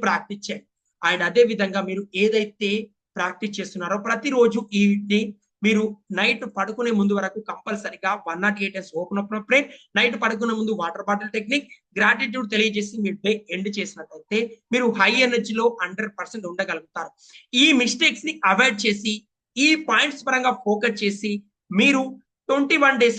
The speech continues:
లేదా థర్టీ డేస్ ఒక గ్రాటిట్యూడ్ తో పాటు డైలీ ప్రాక్టీస్ చేసి చూడండి. థర్టీ డేస్, మినిమం థర్టీ డేస్ ప్రాక్టీస్ చేయండి.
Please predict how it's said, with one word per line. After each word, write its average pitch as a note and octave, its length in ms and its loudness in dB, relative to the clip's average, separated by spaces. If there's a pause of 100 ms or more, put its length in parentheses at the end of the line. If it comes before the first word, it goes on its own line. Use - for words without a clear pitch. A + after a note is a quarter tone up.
లేదా A3+ 160 4 (140)
థర్టీ C4 360 -2
డేస్ B3 180 -2 (100)
ఒక - 120 -2 (200)
గ్రాటిట్యూడ్ G#3+ 640 -2
తో A#3+ 100 -4
పాటు G#3 180 -4 (180)
డైలీ C#4 280 2 (140)
ప్రాక్టీస్ G#3+ 360 -2 (140)
చేసి G#3 320 -2
చూడండి. F#3+ 360 -10
థర్టీ A#3 360 -4
డేస్, G3+ 180 2 (120)
మినిమం A3+ 280 0
థర్టీ G3+ 320 -8
డేస్ G3+ 160 -4 (320)
ప్రాక్టీస్ G3+ 460 -4
చేయండి. D3 260 -18